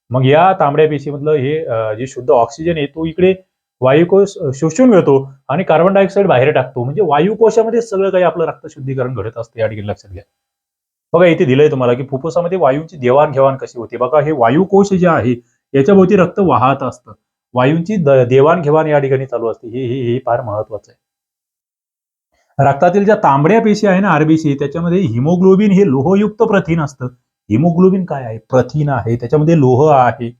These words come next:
ते हिमोग्लोबिन प्रथिन वायुकोशात आलेल्या हवेतील ऑक्सिजन हिमोग्लोबिन शोषून घेतो. तुम्ही म्हणाल, हिमोग्लोबिनचं कार्य काय आहे? मानवी शरीरामध्ये किती हिमोग्लोबिन असलं पाहिजे, पुरुषामध्ये किती, महिला,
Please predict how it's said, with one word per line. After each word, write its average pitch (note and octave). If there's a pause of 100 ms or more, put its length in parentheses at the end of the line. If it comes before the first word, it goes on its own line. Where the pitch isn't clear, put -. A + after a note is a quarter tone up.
(1600)
ते G#3+
हिमोग्लोबिन G#3+
प्रथिन G#3
वायुकोशात G3+
आलेल्या G#3
हवेतील F#3+
ऑक्सिजन G#3+
हिमोग्लोबिन G3
शोषून D#3
घेतो. C3
तुम्ही D#3
म्हणाल, G#3
हिमोग्लोबिनचं G3+
कार्य A#3
काय A3
आहे? C3+
मानवी D3
शरीरामध्ये G#3
किती G3+
हिमोग्लोबिन A3
असलं G3+
पाहिजे, E3
पुरुषामध्ये E3+
किती, F#3+
महिला, D#3